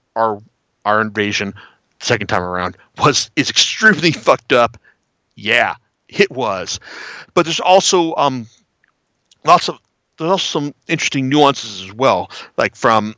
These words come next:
it's like from Chr-, from Christopher trying to, um, like, deal with his guilt of being one of the guys who, um, had a run-in with one of the people who, who flew the plane into the, uh, towers in,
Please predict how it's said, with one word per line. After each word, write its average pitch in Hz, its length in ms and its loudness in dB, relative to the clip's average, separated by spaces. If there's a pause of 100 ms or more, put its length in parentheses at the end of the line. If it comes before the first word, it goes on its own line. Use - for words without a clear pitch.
(560)
it's - 120 -6
like 113 140 -4
from 104 220 -2
Chr-, - 200 -12 (240)
from 117 140 -2
Christopher 131 400 2
trying 117 320 2
to, 117 320 -2
um, 101 160 -6 (280)
like, 107 200 0
deal 139 160 4
with 113 80 0
his 123 160 -2
guilt 127 280 2
of 107 80 -14
being 113 200 -4
one 120 100 0
of 110 60 -4
the 113 60 -4
guys 107 460 2
who, 110 380 -6
um, 95 340 0 (800)
had 139 200 2
a 127 60 4
run-in 135 320 4
with 110 140 -6
one 117 140 -2
of 107 80 -6
the 107 60 -12
people 120 300 -8
who, 110 360 -10 (680)
who 113 160 -8
flew 143 240 2
the 113 80 0
plane 139 320 4
into 110 260 0
the, 104 280 -2
uh, 92 60 2
towers 135 680 2
in, 98 220 -12